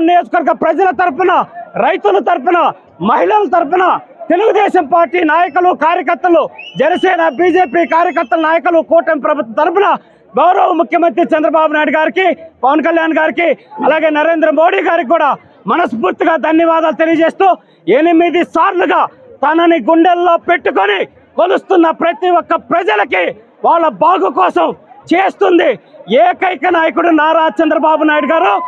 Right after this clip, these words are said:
కుప్పంని అభివృద్ధి చేసింది ఆయనే, చేస్తున్నది ఆయనే, చెయ్యబోయేది ఆయన అని తెలియజేసుకుంటూ, ఈ రోజు ఈ కృష్ణమ్మ పరవళ్ళు చూసి అందరూ,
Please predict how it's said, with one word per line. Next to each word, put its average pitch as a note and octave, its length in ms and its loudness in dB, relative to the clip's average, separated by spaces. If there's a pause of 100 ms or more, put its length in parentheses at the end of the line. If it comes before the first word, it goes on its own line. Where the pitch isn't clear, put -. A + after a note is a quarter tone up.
(300)
కుప్పంని F4+ 560 0
అభివృద్ధి D#4+ 380 0 (120)
చేసింది G4+ 460 0
ఆయనే, F#4+ 260 0 (440)
చేస్తున్నది F#4 680 0
ఆయనే, E4+ 200 0 (400)
చెయ్యబోయేది F#4 840 0
ఆయన E4 200 0
అని D4+ 260 -2
తెలియజేసుకుంటూ, D#4 680 0 (460)
ఈ - 20 0 (100)
రోజు E4+ 300 0 (440)
ఈ D#4+ 40 2 (140)
కృష్ణమ్మ F4+ 440 -2 (140)
పరవళ్ళు F4+ 500 0
చూసి E4+ 240 2 (460)
అందరూ, F4+ 320 2